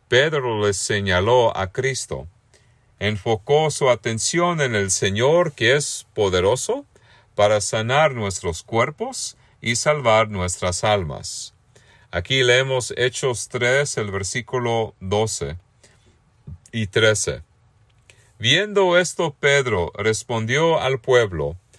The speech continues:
"Varones israelitas, ¿por qué os maravilláis de esto? ¿O por qué ponéis los ojos en nosotros,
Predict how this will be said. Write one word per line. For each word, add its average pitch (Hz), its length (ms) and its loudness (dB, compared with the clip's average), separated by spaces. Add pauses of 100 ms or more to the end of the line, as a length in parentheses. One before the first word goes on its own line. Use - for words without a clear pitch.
(360)
"Varones 156 720 2
israelitas, 139 1120 0 (420)
¿por 120 220 -2
qué 180 260 2
os 180 400 2 (240)
maravilláis 127 1000 2
de 123 320 2
esto? 85 400 -4 (720)
¿O 117 200 2
por 120 220 -2
qué 165 220 2
ponéis 151 640 0
los 131 240 0
ojos 156 400 0
en 123 100 -2
nosotros, - 880 -4